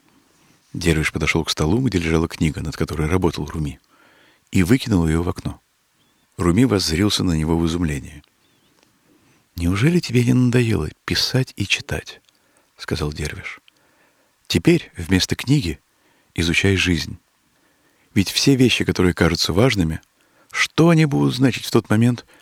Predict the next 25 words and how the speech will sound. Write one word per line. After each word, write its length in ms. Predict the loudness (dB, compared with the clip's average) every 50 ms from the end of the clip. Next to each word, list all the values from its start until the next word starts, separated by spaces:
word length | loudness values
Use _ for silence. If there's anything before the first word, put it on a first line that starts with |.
| _ _ -20 _ _ _ _
когда 260 | -2 0 2 2 2
ты 120 | 2 2
покинешь 500 | 0 0 0 0 2 2 2 2 0 -2
этот 240 | -4 -4 -6 -6 -10
мир? 260 | -10 -14 -14 -14 -18 _ _ _ _ _ _ _ _ _ _ _ _ _ _ _ _ _ -8
Гораздо 420 | -2 0 2 4 2 2 2 0
важнее 380 | 0 2 2 2 2 2 2 2
то, 140 | 0 -2
что 160 | -2 0 0 0
уйдёт 340 | 2 2 2 2 0 0
вместе 260 | 0 -2 -2 -2 -4 -6
с 60 | -2
тобой, 440 | 0 0 2 2 0 -2 -2 -8 _ _ _ _ _ _ -6
потому 280 | -4 -2 -2 -2 -2
что 180 | -2 -2 -2 0
решение 440 | 0 0 2 0 0 0 0 0 2
этой 300 | 2 2 2 2 0 -2
проблемы 480 | -2 -2 -4 -4 -4 -6 -6 -8 -12 -16 _ _ _ _ _ _ _ _ _ _ _ _
приведёт 440 | -4 0 0 0 2 0 0 -2 _
тебя 220 | -2 -4 -2 0 -2
в 200 | -2 -4 -4 -4
вечность». 560 | -4 -4 -4 -8 -8 -12 -20 -20 -20 -20 _ _ _ _ _ _ _ _ _ _ _ _ _ _ _ _ _
После 260 | 0 2 2 4 2
этого 200 | 2 4 4 2
разговора 480 | 2 2 2 4 4 4 4 4 2 -2